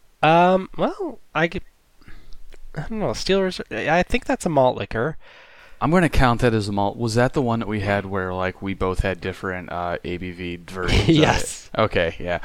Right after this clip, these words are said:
Speaker 1: I was curious to see if that would happen with this, too.
Speaker 2: <laughs> I on-, I sus-,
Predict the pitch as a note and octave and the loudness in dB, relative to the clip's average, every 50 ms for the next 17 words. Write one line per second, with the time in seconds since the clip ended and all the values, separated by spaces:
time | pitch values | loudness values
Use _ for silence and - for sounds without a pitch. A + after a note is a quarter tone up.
0 | - - D#3 E3 F3+ F3+ F3 F#3+ - - - A3+ A#3+ B3 A#3 - - - E3+ - | -4 2 6 6 6 6 4 0 -6 -2 2 4 6 6 6 4 2 -2 -2 2
1 | - F#3+ E3+ F3+ E3 D#3+ D3+ C#3+ D3 D3+ - D#3 C3+ C3 B2+ - - - B2 A#2+ | 2 2 4 6 4 6 6 4 2 0 0 -2 -2 -2 -2 -2 0 0 0 0
2 | A2 - - - - - - - - C#3 - A2 A#2+ - A2+ F#2+ F2 - - - | 0 -2 -4 -6 -8 -12 -6 -2 0 2 4 6 6 6 6 6 4 2 0 -4
3 | - - - - - - - - - _ _ _ - C3 C3 C3+ C3+ C3+ - - | -12 -18 -20 -20 -20 -18 -16 -16 -18 _ _ _ 2 2 4 4 2 0 0 0
4 | C#3 D3 D3 D3 - C#3+ C#3+ C3 - - C3+ A2+ - - - - | 0 0 0 2 4 4 4 4 2 0 0 -2 -2 -4 -6 -8